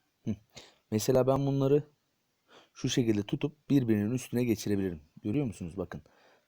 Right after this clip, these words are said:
Geçti. Heh. Bunları bu şekilde sekiz dokuz level'e kadar çıkartacağım. Şu an savaşıyorum. Hemen bakın burada görüyorsun. Bir savaşçım var burada. Tıklıyorum. Hemen bir savaşçım gidiyor. Bunu daha sonra off on diye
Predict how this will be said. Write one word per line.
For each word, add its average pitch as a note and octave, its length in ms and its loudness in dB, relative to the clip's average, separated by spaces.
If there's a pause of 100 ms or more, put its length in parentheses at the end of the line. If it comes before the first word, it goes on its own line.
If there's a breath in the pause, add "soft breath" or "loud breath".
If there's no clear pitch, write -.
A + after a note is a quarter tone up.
(200 soft breath)
Geçti. - 520 -2
Heh. F#2+ 140 -10 (380 soft breath)
Bunları D3 340 2
bu D#3 80 2
şekilde C3 640 2
sekiz B2+ 440 -2
dokuz A#2+ 280 -2
level'e A2 260 2
kadar A#2+ 220 -6
çıkartacağım. F2+ 600 -6 (320 loud breath)
Şu - 140 -4
an D3 100 0
savaşıyorum. C#3 640 4 (100)
Hemen C#3+ 340 0 (520 soft breath)
bakın A2+ 280 0 (240)
burada C3+ 340 2 (640)
görüyorsun. A2+ 560 0
Bir A2+ 60 -2
savaşçım B2 520 4
var G#2 140 4
burada. G2+ 200 0
Tıklıyorum. B2+ 460 2
Hemen B2 300 0
bir A#2+ 40 -4
savaşçım A2+ 500 0
gidiyor. A2+ 260 -2 (380 loud breath)
Bunu C3+ 240 2
daha C3 220 4
sonra B2+ 520 0 (160)
off - 280 4 (100)
on C#3 260 4
diye B2 200 4